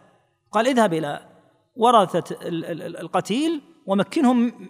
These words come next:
من أن، إما أن يقتلوك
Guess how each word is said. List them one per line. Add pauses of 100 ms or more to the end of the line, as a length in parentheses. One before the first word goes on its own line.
(120)
من
أن، (960)
إما
أن
يقتلوك